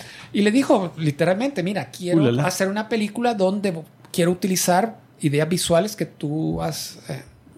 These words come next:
Speaker 1: has tenido en el pasado,
Speaker 2: Ujú.
Speaker 1: y yo estoy listo a pagarte por ellas". Y esa fue el, la frase adicion-, eh, extra fue porque,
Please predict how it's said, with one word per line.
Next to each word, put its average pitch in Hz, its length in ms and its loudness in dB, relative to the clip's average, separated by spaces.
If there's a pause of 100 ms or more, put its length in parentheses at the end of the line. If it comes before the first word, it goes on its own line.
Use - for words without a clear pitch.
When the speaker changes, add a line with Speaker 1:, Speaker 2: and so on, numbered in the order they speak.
Speaker 1:
has 185 160 0
tenido 254 320 4
en 170 60 4
el 156 80 6
pasado, 214 480 0
Speaker 2:
Ujú. 117 260 4 (1000)
Speaker 1:
y 214 160 2
yo 160 140 2
estoy 180 380 2
listo 170 320 0
a 135 80 -6
pagarte 127 360 -6
por 170 200 -2
ellas". 262 420 -2 (140)
Y 147 140 2
esa 180 220 2
fue 208 560 0
el, 135 260 -2 (160)
la 139 180 -2
frase 202 400 2
adicion-, 208 460 -4
eh, - 220 -6 (120)
extra 214 400 0
fue 190 180 4
porque, 190 720 2